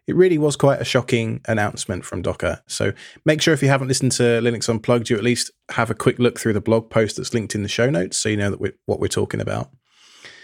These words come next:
It was really just, to me, mind-boggling that Docker scored such an own goal on this one. It highlighted such a huge risk for organizations. And, you know, you, you think to yourself, "Oh, well, if, if the Docker image goes away,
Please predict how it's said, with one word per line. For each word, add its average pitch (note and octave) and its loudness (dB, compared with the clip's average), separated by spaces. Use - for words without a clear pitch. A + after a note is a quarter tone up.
It D#3+ 4
was D#3+ 2
really G3+ 2
just, - -2
to C3+ 2
me, C#3 4
mind-boggling A2+ 2
that A2+ -8
Docker G#2+ 0
scored G2+ 0
such - -4
an A#2 0
own G#2 0
goal G#2+ 0
on G#2 -2
this - -6
one. G2+ -6
It D3 0
highlighted D3+ 0
such - -2
a C#3 2
huge C3 2
risk A2 0
for - -4
organizations. F#2 -4
And, B2+ 2
you D3+ 2
know, C3 4
you, C3 2
you D3+ 0
think F#3+ 2
to E3+ 2
yourself, C#3+ 2
"Oh, G3+ 4
well, G3+ 4
if, - -8
if F3+ 0
the - -6
Docker E3 4
image G3 2
goes G#2+ 2
away, F#2+ 0